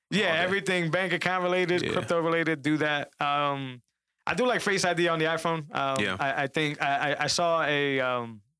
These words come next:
Speaker 1: during their conferences, um, a little bit how the security of the Face I D works.
Speaker 2: Yeah.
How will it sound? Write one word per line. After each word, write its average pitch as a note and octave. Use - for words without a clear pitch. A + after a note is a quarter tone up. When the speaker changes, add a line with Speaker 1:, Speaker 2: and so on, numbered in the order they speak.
Speaker 1:
during C3
their B2+
conferences, C3
um, A2+
a C#3+
little D#3
bit D3+
how C#3+
the C3+
security D3
of C#3+
the D3
Face D3+
I D3
D D3+
works. D#3+
Speaker 2:
Yeah. F#2